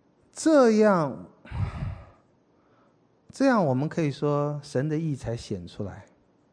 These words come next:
可是亲爱的弟兄姐妹，我刚刚说我们不谈死刑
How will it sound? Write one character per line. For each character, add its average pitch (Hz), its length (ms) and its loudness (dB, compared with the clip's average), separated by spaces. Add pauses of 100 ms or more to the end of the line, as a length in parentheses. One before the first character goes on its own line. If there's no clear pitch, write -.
(720)
可 143 160 -2
是 151 100 -6
亲 170 240 -6
爱 160 120 0
的 143 80 -8
弟 151 180 -6
兄 151 160 -2
姐 127 100 -2
妹， 127 80 -4
我 120 140 -4
刚 147 140 -2
刚 156 100 -2
说 156 100 -4
我 127 80 -2
们 120 120 -6
不 - 80 -4
谈 131 200 -6
死 - 220 -14
刑 95 340 -12